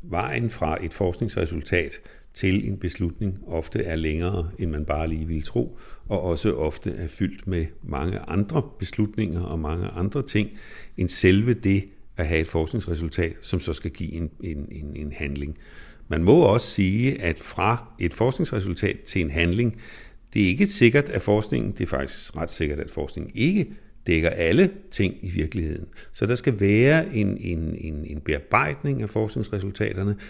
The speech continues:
sådan så det er de rigtige ting, man gør ude i virkeligheden. Og det er ganske svært i praksis,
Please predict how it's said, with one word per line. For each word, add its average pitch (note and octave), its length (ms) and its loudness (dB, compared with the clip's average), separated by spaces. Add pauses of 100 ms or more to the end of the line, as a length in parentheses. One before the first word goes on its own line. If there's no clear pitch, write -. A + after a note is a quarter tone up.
(160)
sådan A2 440 2 (140)
så - 160 0
det F#2+ 120 2
er F2+ 40 2
de F2+ 140 0
rigtige E2+ 300 0
ting, - 320 -2
man F2+ 100 0
gør D#2+ 200 2
ude D#2+ 200 2
i E2+ 40 -2
virkeligheden. D2+ 520 -6 (120)
Og - 200 -6
det F#3+ 220 4
er E3 60 0
ganske B2+ 420 -2
svært - 520 -2
i A#2 80 -4
praksis, - 600 -6